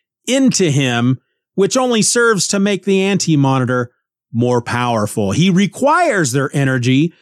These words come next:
so that when Krona opens the doorway between the positive matter universe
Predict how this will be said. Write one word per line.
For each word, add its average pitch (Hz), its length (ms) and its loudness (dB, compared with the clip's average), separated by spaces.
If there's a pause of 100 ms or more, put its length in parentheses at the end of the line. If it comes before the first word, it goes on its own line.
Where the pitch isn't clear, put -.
(120)
so 185 200 -2
that 175 180 -2
when 175 180 -2
Krona 247 480 -2
opens 202 420 0
the 160 120 -2
doorway 151 840 2 (220)
between 170 320 2
the 143 100 0
positive 180 600 -2
matter 180 280 0
universe 160 680 0